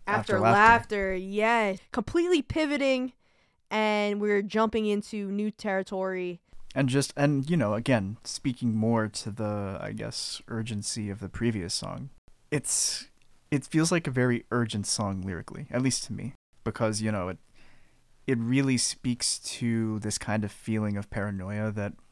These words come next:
Speaker 2: um, some of us are feeling right now. You know,
Speaker 1: It's such
Speaker 2: we
Speaker 1: a pandemic song.
Speaker 2: Yeah, that too.
Speaker 1: <laughs>
Speaker 2: That's,
Speaker 1: It,
Speaker 2: it's such
Speaker 1: it
Speaker 2: a pa-,
Speaker 1: really
Speaker 2: it's
Speaker 1: is.
Speaker 2: such a pandemic song, but it's also very much about just a digital age. You know, just how, you know, we, we don't even know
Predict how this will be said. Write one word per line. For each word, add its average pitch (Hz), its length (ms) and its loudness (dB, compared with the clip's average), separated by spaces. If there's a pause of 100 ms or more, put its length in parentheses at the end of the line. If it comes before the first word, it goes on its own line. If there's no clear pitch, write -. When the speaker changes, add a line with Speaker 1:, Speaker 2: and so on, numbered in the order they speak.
(360)
Speaker 2:
um, 98 500 -4
some - 240 -2
of 104 80 -4
us 104 160 -4
are 104 80 -4
feeling 107 380 -2
right 107 180 0
now. 110 280 -2 (380)
You 110 100 -2
know, 214 100 2
Speaker 1:
It's 208 80 0
such 226 160 0
Speaker 2:
we 320 60 6
Speaker 1:
a - 20 2
pandemic 208 600 -4
song. 165 260 -14 (640)
Speaker 2:
Yeah, 127 260 0 (180)
that 285 200 8
too. - 300 0
Speaker 1:
<laughs> - 60 -18
Speaker 2:
That's, 104 200 0
Speaker 1:
It, 269 60 2
Speaker 2:
it's 247 80 0
such 139 160 6
Speaker 1:
it - 60 6
Speaker 2:
a - 40 4
pa-, - 100 6
Speaker 1:
really 226 100 2
Speaker 2:
it's 214 80 2
Speaker 1:
is. 190 80 0
Speaker 2:
such 147 120 2
a 151 40 0
pandemic 113 460 2
song, 98 180 -4
but 101 160 -4
it's 101 160 -6
also 113 240 0
very 104 240 0
much 101 180 -2
about 101 260 -4
just - 240 -8
a 98 40 -6
digital 95 520 -6
age. - 320 -12 (440)
You 110 100 0
know, 98 220 0
just - 280 -4
how, 104 380 2 (880)
you 113 280 -4
know, 101 140 0
we, 107 220 -2
we 123 160 4
don't 127 160 8
even 107 280 6
know 110 440 4